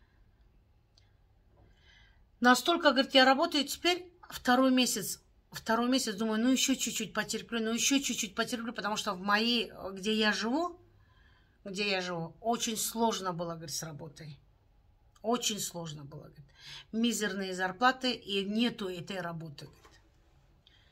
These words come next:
Я еще, говорит, потерпела, еще. Вот так она потерпела полгода. Теперь через полгода он ей говорит:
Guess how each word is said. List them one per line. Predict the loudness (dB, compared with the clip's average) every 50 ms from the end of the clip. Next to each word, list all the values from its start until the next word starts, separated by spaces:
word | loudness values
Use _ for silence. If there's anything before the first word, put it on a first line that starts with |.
| _ -20 -20 -20 -20 -20 -20 -20 -20 -20 _ _ _ _ _ _ _ _ _ _ _ _ _ _ _ _ _ _ _ _ _ _ -2
Я | 4 6 6 6
еще, | 6 4 0 -2 -2 0 0 0
говорит, | -2 -4 -6 -6
потерпела, | -6 -6 -6 -6 -10 -8 -6 -6 -6 -6
еще. | -4 -2 -2 0 0 0 -2
Вот | 0 2
так | 0 2 2 2
она | 0 0 0
потерпела | 0 -2 -4 -4 -8 -4 -2 0 2 0
полгода. | 0 -2 -8 -10 -8 -10 -12 -14 -14 -14
Теперь | -14 -12 -8 -8 -8 -6
через | -6 -6 -6 -6 -8
полгода | -10 -12 -10 -6 -4 -2 0 0 0 0 -2 -6 -16 _ _ _ _ _ _ -20 -20 _ 0
он | 2 4 6
ей | 6 4 4 4
говорит: | 4 2 2 2 0 -4 -6 -12 -14 -20